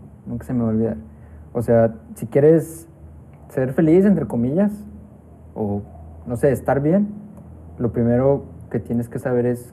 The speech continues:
qué quieres. O sea, puede que seas feliz con una familia. Pues, ah, pues si quieres una familia, pues entonces haz lo que se enfoque a poder tener una familia. O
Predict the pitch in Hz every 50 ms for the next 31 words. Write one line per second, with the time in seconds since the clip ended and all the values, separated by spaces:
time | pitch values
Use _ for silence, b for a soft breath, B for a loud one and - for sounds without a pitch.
0 | - - 120 107 - - 135 123 113 104 - - - - - - - - - -
1 | - - - - - - - - - - - - - - - - - - 117 113
2 | 110 104 - - - - - - 123 120 120 120 - 127 123 120 117 120 - 147
3 | 135 127 127 127 131 131 131 127 - - - - - - - - - - - -
4 | - - - - 123 127 123 123 135 123 120 127 123 120 117 110 104 104 - -
5 | 117 104 110 113 110 120 110 - - 127 127 120 147 143 139 147 151 147 143 135
6 | 135 143 139 - 110 104 107 113 107 117 113 110 110 - - - - 127 117 113
7 | - - 117 110 - - 107 101 - 117 110 107 - - 117 113 107 98 - -
8 | - - - - 120 110 101 107 117 107 110 107 104 113 110 110 123 127 120 104
9 | 90 82